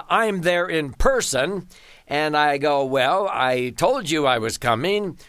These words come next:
"Well, I didn't really think you were coming. Uh, I thought you just delegated that." "Well, uh,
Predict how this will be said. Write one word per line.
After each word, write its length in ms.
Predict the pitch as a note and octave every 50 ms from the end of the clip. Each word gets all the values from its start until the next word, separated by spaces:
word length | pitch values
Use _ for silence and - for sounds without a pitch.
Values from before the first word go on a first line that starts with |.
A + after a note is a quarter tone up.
| - -
"Well, 120 | C3+ E3
I 100 | E3+ E3+
didn't 260 | F3 G#3+ G#3+ F#3 D#3
really 360 | C#3 F3 G3+ G3 F3 D3+ C#3+ A#2+
think 320 | - G3+ A3+ G#3 - -
you 100 | D3+ C#3+
were 140 | B2 B2 A#2+
coming. 580 | - B2+ B2 A#2+ B2+ D3 F3+ F#3+ G3 F#3 F3+
Uh, 360 | F3 C3+ C3 C3 B2+ B2 B2 B2+
I 100 | C3+ B2+
thought 220 | A#2+ D3 C#3 C#3
you 100 | C3+ C3+
just 220 | C3 D3 C3+ A2+ A#2
delegated 560 | D#3 F3 F3+ D#3 C3 A#2 B2 A2+ G#2+ A2 G#2
that." 280 | A2+ A#2 C3+ E3 - _ _ - - - - - - - -
"Well, 460 | - C#3+ E3+ F3+ F#3 F#3 F#3+ F#3+ G3+ -
uh, 220 | D#3+ D3 D3 C#3+